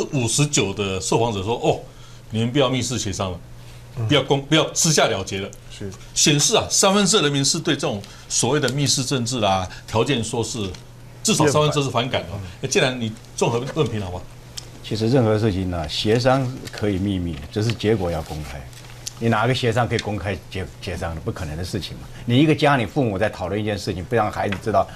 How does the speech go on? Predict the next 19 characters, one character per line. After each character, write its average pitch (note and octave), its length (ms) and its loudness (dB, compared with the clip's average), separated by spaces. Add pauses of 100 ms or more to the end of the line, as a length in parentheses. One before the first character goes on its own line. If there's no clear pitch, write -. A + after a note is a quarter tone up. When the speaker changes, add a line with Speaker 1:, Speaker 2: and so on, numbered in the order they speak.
(180)
Speaker 3:
不 C3 60 2
让 A#2+ 160 4
老 G2 120 4
人 G2+ 140 -2
家 G#2+ 140 4
知 A2+ 160 -6
道， G#2 120 2
一 B2 60 -2
定 C3+ 100 0
也 A2 80 2
是 G2 120 -6
先 B2 120 -2
秘 B2 140 2
密 G#2 140 0
谈， F#2 260 -8
再 G2 140 0
公 G#2 200 -4
开 G2 200 -4
嘛， E2 120 -8